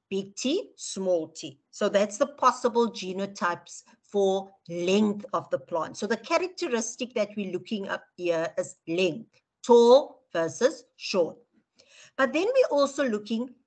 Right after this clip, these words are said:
at the flower color. Purple flowers is dominant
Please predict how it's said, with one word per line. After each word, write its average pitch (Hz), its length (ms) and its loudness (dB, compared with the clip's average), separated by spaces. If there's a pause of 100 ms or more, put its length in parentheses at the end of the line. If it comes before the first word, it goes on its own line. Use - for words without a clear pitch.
(200)
at 226 180 -2
the 247 180 0 (340)
flower 196 440 2
color. 220 500 2 (460)
Purple 359 720 4
flowers 226 960 2 (200)
is 165 240 -2 (140)
dominant 214 880 4